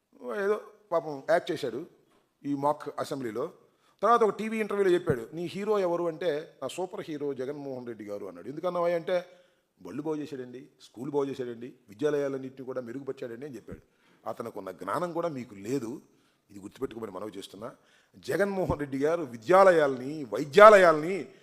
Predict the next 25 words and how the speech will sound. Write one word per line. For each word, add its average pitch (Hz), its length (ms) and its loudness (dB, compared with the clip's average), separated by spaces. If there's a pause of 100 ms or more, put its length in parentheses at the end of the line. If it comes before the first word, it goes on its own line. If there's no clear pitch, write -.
(240)
బాగు 170 440 6
చేసినటువంటి 147 840 -6
గొప్ప 165 220 0
ముఖ్యమంత్రి. 160 680 -8 (100)
ఆ 120 120 -2
విషయం 156 520 -6 (380)
ఇప్పుడిప్పుడే 131 540 -10
ప్రజలు 147 500 0 (640)
ఖచ్చితంగా 240 320 4
ఒప్పుకోరు. 196 220 2
మొన్న 196 140 -2
ఏదో 254 140 0
నీకు 240 180 -8
భ్రమపడి 202 380 0
నీకు 185 160 -10
ఓట్లు 170 220 -6
వేశారు, 151 220 -8
నువ్వంతా 151 680 -10
కూడా 143 160 -6
తూతు 147 240 -12
మంత్రం 131 260 -10
చేశావనే 113 340 -12
భావన 104 260 -12
కలుగుతా 110 300 -10
ఉంది. 127 220 -10